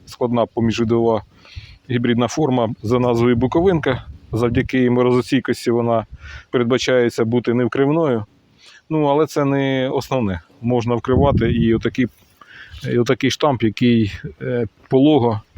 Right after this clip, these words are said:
е, існує ще із, е, часу початку росту. Його, це друга вегетація цих буковинок.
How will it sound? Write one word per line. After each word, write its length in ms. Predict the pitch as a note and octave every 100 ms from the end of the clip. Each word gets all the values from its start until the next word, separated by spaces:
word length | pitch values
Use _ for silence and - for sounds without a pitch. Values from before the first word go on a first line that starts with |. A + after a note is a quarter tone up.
| - - - - - - _ _ -
е, 400 | C3+ A#2 A2+ A2+ A2+ A2+ _ - A#2+ -
існує 640 | - B2 - C3 A#2+ A2+ G#2+ - _ _ _ _ _ _ _ _ _ _ - E4+ D#4+ _ _ _ _ _ _ _ _ _ - - -
ще 460 | - C#3+ C3 B2+
із, 380 | C#3 B2 A#2+ A#2
е, 440 | B2+ B2 A#2 A2+ A2+
часу 640 | - C3+ - A#2+ A2+ A2+ - - - - -
початку 460 | - C#3 C3+ - C3
росту. 340 | A2+ F2+ - - - - - _ - - -
Його, 300 | A#2 G#2+ G#2+
це 200 | - B2
друга 260 | B2+ B2
вегетація 840 | A#2+ A#2+ B2+ - A#2+ - B2 A#2 A2+ - _ - - - - -
цих 200 | - A#2+
буковинок. 640 | B2+ - F#3+ G#3+ C#3 -